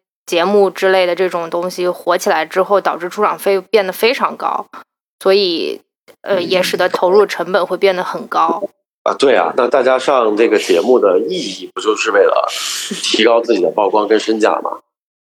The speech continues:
Speaker 1: 对。
Speaker 2: 这很正常的。
Speaker 1: 我觉得还有一个很有意思的现象，就感觉今年的音乐节都在下乡。我今天在准备今天的话题的时候，就 <laughs> 拿出来了看了一下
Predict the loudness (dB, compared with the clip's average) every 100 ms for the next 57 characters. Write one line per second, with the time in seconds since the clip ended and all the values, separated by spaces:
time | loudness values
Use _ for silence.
0 | _ -4 -4 -2 -2 0 0 0 -2 -10
1 | -16 -20 _ 0 2 0 0 0 2 0
2 | 2 2 2 2 2 2 0 0 0 0
3 | -2 -2 0 4 4 2 2 4 4 2
4 | 4 4 4 0 0 0 -2 -2 -4 -12
5 | -18 -6 0 2 0 0 2 2 2 0
6 | 2 4 4 2 0 0 0 0 0 0
7 | 2 2 4 2 2 -4 -10 -8 -4 -2
8 | 0 2 2 0 0 0 0 0 0